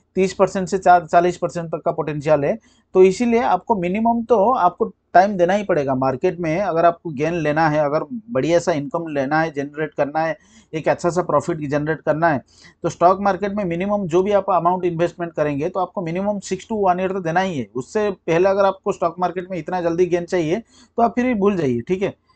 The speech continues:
ऐसा बिल्कुल भी नहीं है कि, अ, क्विक गेन आपको मिल जाएगा तो आप यहाँ से लेके चले जाएंगे। फ्रेंड्स, दूसरा स्टॉक के बारे में बात करेंगे। दूसरा स्टॉक भी एक दिग्गज स्टॉक है, मार्केट लीडर है, ठीक है, Havells इंडिया। Havells इंडिया भी काफ़ी दिन से कंसोलिडेशन में चल रहा है, तो ये स्टॉक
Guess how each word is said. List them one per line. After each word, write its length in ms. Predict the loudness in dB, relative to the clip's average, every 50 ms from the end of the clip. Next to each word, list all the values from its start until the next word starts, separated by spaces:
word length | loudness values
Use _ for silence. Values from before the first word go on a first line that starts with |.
| _ _ _
ऐसा 180 | -4 0 0 2
बिल्कुल 320 | 2 2 0 2 0 0 0
भी 100 | 0 0
नहीं 200 | 0 0 0 -2
है 80 | -2 -2
कि, 420 | -2 0 2 2 2 2 2 0
अ, 60 | -2 -4
क्विक 640 | -4 -2 0 0 0 0 -2 -2 0 2 2 2 4
गेन 160 | 2 4 4
आपको 240 | 4 2 2 0 -2
मिल 180 | 0 0 2 4
जाएगा 280 | 6 6 6 6 4
तो 120 | 2 2 2
आप 180 | 2 2 0 0
यहाँ 180 | 0 0 0
से 320 | 0 2 0 2 2 2 2
लेके 240 | 2 0 0 -2 -2
चले 220 | -4 -2 -2 0
जाएंगे। 340 | 0 0 0 -2 -2 -4 -8 -10 _ _ _ _ _ _ _ _ _ _ _ _ _ _ _ _ _ _ _ _ _ _ _ _ _ _ _ _ _ _ _ _ _ -12 -10 -10 -10 -10 _ _ _ _ _ _ _ _ _ _ -20 -4
फ्रेंड्स, 300 | 0 2 2 2 0 0
दूसरा 280 | -2 -2 0 2 2 2
स्टॉक 220 | 4 4 2 2
के 120 | 2 2 2
बारे 140 | 4 4 4
में 60 | 2
बात 200 | 2 2 0 -2 _
करेंगे। 280 | -8 -8 -8 -8 -10 -14 -18 _ _ _ _ _ _ _
दूसरा 280 | -10 -6 0 2 2 2
स्टॉक 200 | 2 2 0 0
भी 140 | 0 -2 -2
एक 120 | -2 -2 -4
दिग्गज 280 | -6 0 0 0 0 0
स्टॉक 320 | 2 2 2 2 2 -2
है, 60 | 0 2
मार्केट 380 | 2 2 2 2 -2 -2 -2 2
लीडर 340 | 4 6 8 8 8 6
है, 80 | 6 0 -6 -10 _ _ _ _ _ -8
ठीक 140 | -6 -4
है, 120 | -6 -8 -8 _ _ _ _ _ _ _ _ 0
Havells 400 | 2 6 6 6 4 4 0 -2
इंडिया। 260 | 0 2 2 2 2 2
Havells 340 | 2 2 2 2 0 -2
इंडिया 180 | -2 0 0 0
भी 80 | 0 0
काफ़ी 260 | 0 0 0 0 -4
दिन 140 | -4 -4 -4
से 100 | -6 -4
कंसोलिडेशन 520 | -4 -4 -4 0 0 0 0 0 -2 -4
में 120 | -6 -6 -4
चल 140 | -2 -4 -2
रहा 120 | 0 -2
है, 60 | -2 -2
तो 120 | -2 -2
ये 140 | -2 -2 -2 -2
स्टॉक 200 | -2 -4 -4